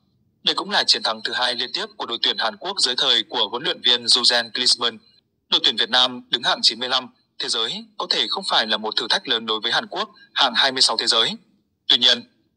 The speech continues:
huấn luyện viên Klinsmann và các cộng sự của ông coi trận đấu với thầy trò huấn luyện viên Philippe Chausire là cơ hội để chuẩn bị cho các chiến binh Tây Gúc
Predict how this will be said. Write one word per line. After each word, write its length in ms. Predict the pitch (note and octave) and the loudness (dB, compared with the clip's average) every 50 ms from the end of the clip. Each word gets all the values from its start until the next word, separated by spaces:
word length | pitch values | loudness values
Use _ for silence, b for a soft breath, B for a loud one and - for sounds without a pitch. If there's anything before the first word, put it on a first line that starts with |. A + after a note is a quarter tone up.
| _ _ | _ _
huấn 140 | - G3 F#3 | -10 -8 -4
luyện 160 | A3 A3 - | -4 -6 -4
viên 300 | - C#3+ C#3 C3+ C3 B2+ | -2 -2 -2 -2 -2 -2
Klinsmann 520 | - C3+ C3+ B2+ - B2 B2+ B2+ A#2+ A#2 A2 | -2 0 2 2 2 4 2 0 -2 -2 -2
và 140 | G#2+ A2 A2+ | -2 -2 0
các 140 | - - | 0 -4
cộng 120 | - - - | -4 0 2
sự 280 | - C#3+ C3+ A#2+ - - - | 2 4 4 2 0 0 -2
của 100 | B2 B2 | -4 0
ông 160 | B2 B2+ B2+ B2 A#2+ | 0 0 -2 -2 -4
coi 140 | - C3 B2 | -2 0 0
trận 160 | - - B2 | 0 0 0
đấu 220 | A#2 G#2+ G#2+ G#2+ A2 | 0 -2 -4 -4 -6
với 100 | C#3+ D3+ | -6 -4
thầy 180 | - D#3+ C#3+ A#2+ | -2 -2 -2 -2
trò 160 | G2+ - A#2+ A2 | -2 -2 -4 -4
huấn 160 | A2+ A#2 C#3+ | -6 -10 -10
luyện 180 | F#3 E3+ B2+ | -10 -10 -6
viên 260 | - - B2 B2+ A#2+ A#2 - | -4 -4 -4 -4 -4 -6 -8
Philippe 240 | C3 B2 D3+ G#3 - | -6 -6 -6 -4 -2
Chausire 440 | - C#3+ B2+ A#2 - C3 B2 A#2 A2+ | -2 -2 0 -2 -2 -2 -2 -4 -4
là 100 | G#2 - | -4 -6
cơ 120 | - - | -6 -8
hội 200 | - - B2 A#2+ A#2+ | -8 -6 -6 -6 -6
để 80 | A#2 A2+ | -4 -2
chuẩn 180 | - - A2 G#2 | -2 -2 -2 -2
bị 240 | G#2 A#2+ A#2+ - - - | -2 -2 -2 -2 0 0
cho 140 | - C3 | 0 0
các 140 | - - - | 0 -2 -2
chiến 200 | - C#3 A#2 A2+ | -2 -2 -2 -4
binh 180 | A#2 B2+ B2 A#2+ | -8 -8 -8 -8
Tây 140 | - C3+ B2 | -10 -10 -10
Gúc 160 | - G3+ | -10 -10